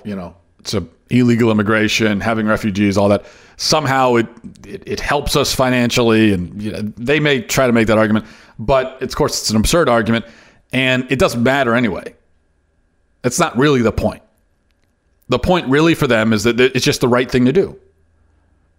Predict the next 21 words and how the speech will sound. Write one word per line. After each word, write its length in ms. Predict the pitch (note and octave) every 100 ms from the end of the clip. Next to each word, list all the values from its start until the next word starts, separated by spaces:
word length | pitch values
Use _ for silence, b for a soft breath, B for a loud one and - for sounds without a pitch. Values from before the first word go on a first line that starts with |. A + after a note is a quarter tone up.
| _ _ _ _ _ -
So 120 | -
it 60 | D#3
doesn't 180 | F3 F3
really 180 | D#3
matter. 460 | D3+ A3+ E3 G2+ - _ _ _ _ _ _ _ _ _ _ _ _ _
We 160 | C3 B2+
have 160 | C#3+ -
to 80 |
bring 200 | B2 D3
them 140 | C#3 A2+
in 220 | - - _ _ _ _ _ _ _ _ _ _ _ b b b b b b b
'cause 180 | B2+ A2+
it's 140 | -
the 80 | A#2
right 180 | A#2 B2
thing 200 | A2+ G#2+
to 80 |
do. 180 | F2 - _ _ _ _ _ _ _ _ _ _
And 80 | A2+
it's 160 | A2 -
wrong. 420 | A2 A2+ G#2 F#2+